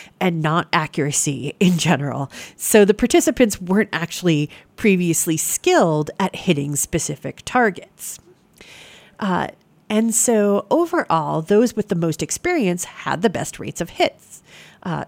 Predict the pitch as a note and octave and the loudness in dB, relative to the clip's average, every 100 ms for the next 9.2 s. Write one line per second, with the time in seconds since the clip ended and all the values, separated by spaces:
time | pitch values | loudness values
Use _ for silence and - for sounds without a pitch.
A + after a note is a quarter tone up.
0 | _ _ - C#3+ C3 C#3 C#3 - E3+ C#3+ | _ _ -8 -6 -4 -6 -4 -4 -4 -4
1 | - D#3 D4 - - - - - F3+ F#3 | -4 -2 -4 -6 -16 -20 -10 -4 -2 2
2 | F#3+ E3+ G3 - - - A3+ C#4 - D4 | 2 2 -4 -12 -12 -4 2 2 2 0
3 | C4+ A#3+ - F#3 E3+ E3+ F3+ - E3+ E3 | 0 -2 0 0 2 2 0 -2 -2 0
4 | D#3 D3+ D#3+ - E3 D#3 - A3 C4+ - | 0 -4 -6 -8 -6 -6 -2 2 2 0
5 | F#3 F3+ E3+ E3 D#3+ D#3 D#3 D#3 G#3+ C#4 | -2 0 0 -2 -4 -2 -2 0 0 0
6 | A#3 F3 D3 C3 D3+ C#3+ C#3+ D#3+ F#3 - | -2 -2 -4 -6 -6 -6 -6 -2 -2 -2
7 | G3+ - F4+ - E3 D#3 F3+ - C#4+ - | -4 -2 -4 0 0 -2 -6 -4 -6 -4
8 | C#3 - - B2+ A#2 - - - - - | -8 -8 -10 -10 -10 -12 -10 -4 -2 -4
9 | C#3 | -8